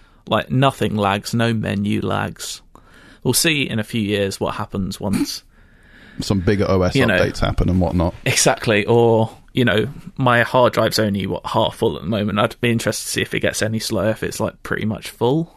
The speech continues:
Speaker 2: Mm.
Speaker 1: But, um, yeah, so far I'm impressed. We've been, well, we can talk about, fully talk about Astro's Playroom now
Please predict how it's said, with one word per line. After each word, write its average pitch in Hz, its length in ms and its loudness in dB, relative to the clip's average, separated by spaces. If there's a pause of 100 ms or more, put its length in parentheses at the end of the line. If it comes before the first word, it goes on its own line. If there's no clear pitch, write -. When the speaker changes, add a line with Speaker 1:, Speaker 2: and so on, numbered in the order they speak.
Speaker 2:
Mm. 92 100 2
Speaker 1:
But, 92 260 2
um, 107 440 -2 (920)
yeah, - 160 0
so 135 220 2
far - 360 0
I'm 107 140 0
impressed. - 480 -4
We've 110 260 -2
been, 110 440 2 (560)
well, 110 240 -2
we 147 100 -2
can 123 140 -4
talk 113 220 -2
about, 110 360 -2 (140)
fully 120 380 4
talk 107 200 -2
about 90 220 -2
Astro's - 360 -8
Playroom 110 500 -4
now 120 380 -4